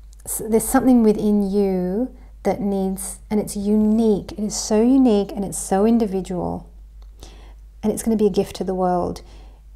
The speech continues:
You just have to keep going. Big message here, just keep going. The abundance is there. And if you feel that things are tight and it's like, "No,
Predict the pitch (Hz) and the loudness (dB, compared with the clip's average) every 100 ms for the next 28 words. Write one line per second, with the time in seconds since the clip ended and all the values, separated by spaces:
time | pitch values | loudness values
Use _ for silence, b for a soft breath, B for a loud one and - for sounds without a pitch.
0 | - - - - - 208 185 - - - | -20 -20 -20 -20 -6 -4 -2 -4 -8 -6
1 | 208 202 180 165 175 170 B B B - | -4 -2 -2 -2 -6 -10 B B B 0
2 | 202 196 185 196 196 190 180 180 - 220 | 2 0 -4 -6 -6 -4 -4 -6 -6 -4
3 | 214 202 196 196 196 190 196 233 269 269 | -2 0 0 -4 -4 -4 0 2 2 2
4 | 240 208 196 185 165 160 180 B B B | -4 -2 0 0 0 -2 -6 B B B
5 | B 226 233 226 240 - 247 254 277 - | B 0 0 2 -4 -2 2 4 4 0
6 | - 226 240 226 214 214 - 220 196 208 | -2 -4 -2 0 0 -4 -4 -2 -2 -2
7 | 208 - 220 160 | -6 -4 -6 -6